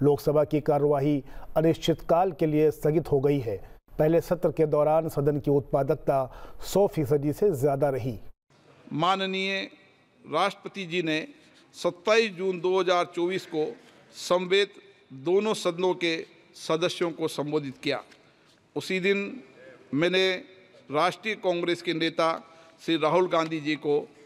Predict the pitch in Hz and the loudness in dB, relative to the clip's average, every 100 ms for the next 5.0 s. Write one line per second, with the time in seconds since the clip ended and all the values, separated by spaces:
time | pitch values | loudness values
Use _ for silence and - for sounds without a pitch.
0 | - 143 160 160 165 - 156 - 170 165 | -8 -4 -2 0 0 -2 -8 -8 -8 -8
1 | - - 170 - 143 180 180 - 175 151 | -10 -10 -10 -8 -4 -2 -2 -2 -2 -2
2 | - 156 - - - 135 139 156 143 147 | -2 -4 -4 -10 -10 -4 -2 -2 -2 -2
3 | 127 151 110 - - - - - - - | -2 -4 -4 -10 -18 -16 -14 -14 -6 2
4 | - 185 - - 151 165 202 185 165 156 | 2 2 -6 -2 0 2 2 2 0 -4